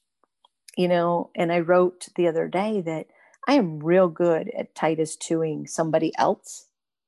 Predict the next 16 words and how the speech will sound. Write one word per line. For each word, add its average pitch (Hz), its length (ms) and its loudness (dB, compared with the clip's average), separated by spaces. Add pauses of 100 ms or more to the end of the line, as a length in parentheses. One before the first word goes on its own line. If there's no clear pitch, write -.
(800)
but 180 140 0
not 185 240 -2
so 190 160 -2
much 170 260 -4
my 151 120 -2
children, - 640 -6 (120)
my 160 100 2
grown 180 420 4
children 165 400 0
who 175 100 -6
now 156 260 -2
have 151 240 -6
my 151 120 0
grandchildren. 147 880 -6 (1040)
And 180 600 2 (960)
I 185 640 -2